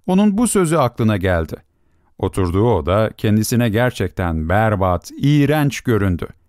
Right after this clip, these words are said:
Sanki zeka gözüyle geleceği görüyordu.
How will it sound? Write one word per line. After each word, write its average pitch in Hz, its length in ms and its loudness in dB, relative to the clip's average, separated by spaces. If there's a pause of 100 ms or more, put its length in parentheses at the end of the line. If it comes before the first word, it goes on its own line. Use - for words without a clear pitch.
(300)
Sanki 196 440 0
zeka 120 440 0
gözüyle 127 460 0
geleceği 165 520 2
görüyordu. 107 600 0